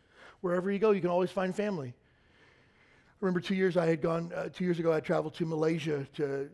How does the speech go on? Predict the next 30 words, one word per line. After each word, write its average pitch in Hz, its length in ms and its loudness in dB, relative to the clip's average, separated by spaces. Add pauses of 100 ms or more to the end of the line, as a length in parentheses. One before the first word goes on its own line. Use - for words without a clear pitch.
(120)
with 143 180 -6
a, 139 260 -2
a 139 80 -4
friend, 156 340 -4 (180)
uh, 139 140 -6
who 143 100 -4
attends 147 260 -8
our 139 80 -4
church, - 420 -10 (420)
uh, 127 60 -12
to 147 140 -6
visit 143 280 -6
over 135 160 -4
there. 143 280 -2 (560)
And, 147 160 -6
uh, 143 160 -4
I 151 40 -8
remember 160 460 -4 (240)
it 156 60 -4
was 147 160 -2
a 147 320 0
Wednesday 196 360 -2
night, 151 200 2
I 143 40 0
believe 135 260 -6
it 139 60 -6
was, 135 300 -6
and 135 100 -8
we 135 80 -8
were 135 300 -6